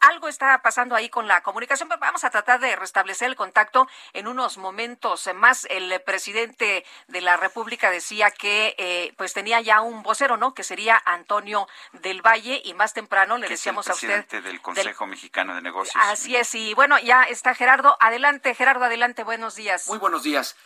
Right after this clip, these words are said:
Speaker 3: Reactivación económica ante la pandemia de covid diecinueve y discutir el contenido de la reforma eléctrica antes de su aprobación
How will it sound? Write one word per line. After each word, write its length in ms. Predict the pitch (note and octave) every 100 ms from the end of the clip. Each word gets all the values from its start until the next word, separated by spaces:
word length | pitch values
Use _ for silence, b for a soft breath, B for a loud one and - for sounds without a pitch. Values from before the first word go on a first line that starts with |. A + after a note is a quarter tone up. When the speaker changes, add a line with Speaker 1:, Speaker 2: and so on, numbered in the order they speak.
| b b
Speaker 3:
Reactivación 640 | - D#3 - F3 F3 A3+ A3+
económica 600 | - F3+ F#3+ F#3 - C3
ante 200 | B2 C3
la 160 | B2
pandemia 440 | - C3 E3+ G#3+ F3+
de 180 | C3+
covid 320 | - A#2+ E3+ -
diecinueve 640 | E3+ D#3+ C3+ B2 A2+ - _ _ _
y 80 | D3+
discutir 420 | F3+ E3 G3 A#3
el 120 | A#3+
contenido 520 | A#3 D#3+ - D#3+ G#3 G3
de 80 |
la 140 | E3 C3
reforma 520 | B2+ B2 F#3+ G#3 G#3
eléctrica 540 | D#3 D3 - C#3 C3+
antes 300 | B2 - C#3+
de 80 | A#2+
su 100 | -
aprobación 680 | A#2 - A#2 A2+ - F3+ F#3+